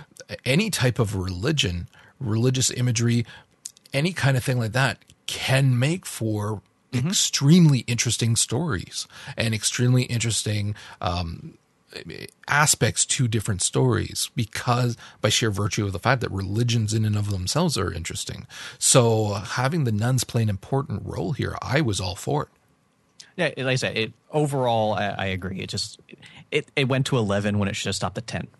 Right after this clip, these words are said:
Speaker 2: <laughs> Is
Speaker 1: Oh,
Speaker 2: where
Speaker 1: yeah,
Speaker 2: I'm, I'm,
Speaker 1: won't
Speaker 2: I'm
Speaker 1: argue
Speaker 2: going.
Speaker 1: that.
Speaker 2: But no, you, that, that is a very good point because it, so many comic characters are known. Like, okay, everybody knows Kitty Pryde and Ben Grimm are Jewish, but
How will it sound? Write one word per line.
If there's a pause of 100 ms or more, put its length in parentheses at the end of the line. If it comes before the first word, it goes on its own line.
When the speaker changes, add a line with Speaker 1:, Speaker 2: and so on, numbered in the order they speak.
(320)
Speaker 2:
<laughs> (360)
Is
Speaker 1:
Oh,
Speaker 2:
where
Speaker 1:
yeah,
Speaker 2:
I'm,
I'm,
Speaker 1:
won't
Speaker 2:
I'm
Speaker 1:
argue
Speaker 2:
going.
Speaker 1:
that. (340)
Speaker 2:
But
no,
you,
that,
that
is
a
very
good
point
because
it, (220)
so
many (100)
comic
characters
are
known.
Like, (180)
okay,
everybody
knows
Kitty
Pryde
and
Ben
Grimm
are
Jewish,
but